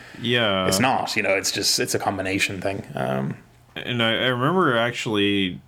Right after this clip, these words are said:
Speaker 1: uh, talking once to a friend of mine, um, uh, whose, uh,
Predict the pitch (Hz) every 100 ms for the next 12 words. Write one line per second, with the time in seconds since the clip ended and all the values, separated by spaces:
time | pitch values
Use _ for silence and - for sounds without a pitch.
0 | - 98 95 95 95 95 - - - 104
1 | 104 107 98 95 95 95 - - - 98
2 | 95 95 - 104 104 98 98 92 90 98
3 | 98 - 98 90 87 90 85 - _ _
4 | _ - 98 92 87 87 85 - 107 -
5 | 104 95 92 92 - 90 85 80 76 76